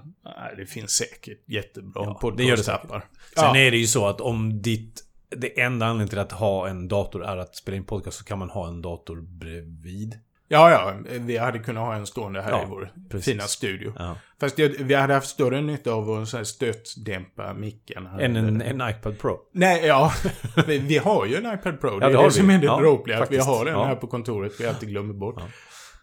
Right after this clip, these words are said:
Speaker 1: Eh, vi får köpa en penna
Speaker 2: Ja.
Speaker 1: till, så tror jag vi
Speaker 2: Jo,
Speaker 1: kommer
Speaker 2: precis.
Speaker 1: använda.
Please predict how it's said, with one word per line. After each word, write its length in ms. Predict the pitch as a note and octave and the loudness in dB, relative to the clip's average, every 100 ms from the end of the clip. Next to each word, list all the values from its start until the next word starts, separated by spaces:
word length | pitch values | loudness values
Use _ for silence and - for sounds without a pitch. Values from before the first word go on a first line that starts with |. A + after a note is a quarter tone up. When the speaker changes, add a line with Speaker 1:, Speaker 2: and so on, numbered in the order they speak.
| _ | _
Speaker 1:
Eh, 340 | D3 C3+ B2 A2 | -2 0 2 0
vi 120 | A#2 | -4
får 100 | A2+ | -2
köpa 220 | B2 A2+ | -4 -2
en 120 | F#2+ | -4
penna 240 | G2+ C3 G#2 | -2 -2 -2
Speaker 2:
Ja. 80 | G2+ | -4
Speaker 1:
till, 220 | A2 - | -6 -8
så 160 | - A2 | -12 -14
tror 180 | A2 - | -12 -12
jag 80 | |
vi 60 | - | -6
Speaker 2:
Jo, 60 | A#2 | -8
Speaker 1:
kommer 140 | A2 | -8
Speaker 2:
precis. 100 | G#2+ | -14
Speaker 1:
använda. 180 | G2 | -16